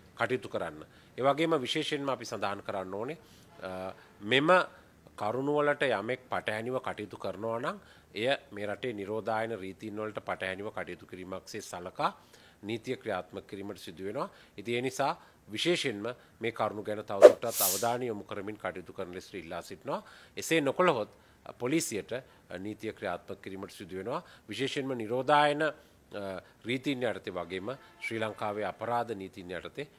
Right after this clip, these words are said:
කටයුතු කිරීමට සිදු වෙනවා. ඒ නිසා අපි තවදුරටත් හැම දෙනාගෙන්ම ආයාචනය කරනවා, අ, එම සෞඛ්‍ය පුරුදු ඒ ආකාරයටම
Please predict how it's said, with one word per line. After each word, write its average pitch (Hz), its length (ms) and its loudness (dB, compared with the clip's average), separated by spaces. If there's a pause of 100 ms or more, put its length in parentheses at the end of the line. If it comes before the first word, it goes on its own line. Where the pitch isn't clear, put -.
(180)
කටයුතු 87 280 -8
කිරීමට 82 340 -10
සිදු 90 240 -12
වෙනවා. 82 200 -10 (240)
ඒ 113 60 -4
නිසා 123 260 0
අපි 120 280 -4 (200)
තවදුරටත් 151 600 4
හැම 107 200 -2
දෙනාගෙන්ම 107 560 -2 (400)
ආයාචනය 127 560 2
කරනවා, 147 420 0 (300)
අ, 98 220 -2 (120)
එම 131 180 4
සෞඛ්‍ය 113 460 0
පුරුදු 127 360 -4
ඒ 104 120 2
ආකාරයටම 110 640 -2